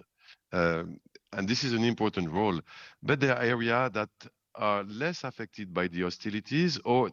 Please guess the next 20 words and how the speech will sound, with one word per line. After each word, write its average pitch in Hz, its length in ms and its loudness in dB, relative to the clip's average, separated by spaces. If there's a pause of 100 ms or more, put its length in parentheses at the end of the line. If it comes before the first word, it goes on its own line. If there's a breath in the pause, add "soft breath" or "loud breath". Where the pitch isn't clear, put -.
that 104 220 0
were 107 180 2 (120)
previously 135 600 -2
affected 95 500 -6
by 87 140 2
the 82 120 -2
hostilities. 90 640 -4 (440 loud breath)
And 127 180 6
here 160 340 4 (400 loud breath)
we 123 160 2
have 117 200 4
access. - 500 -2 (1040)
North 135 260 2
of 165 160 0
Kiev, 151 340 -2 (100)
the 110 80 -4
main 139 180 0
problem 110 380 -4
we 104 160 -4
had, 113 240 -2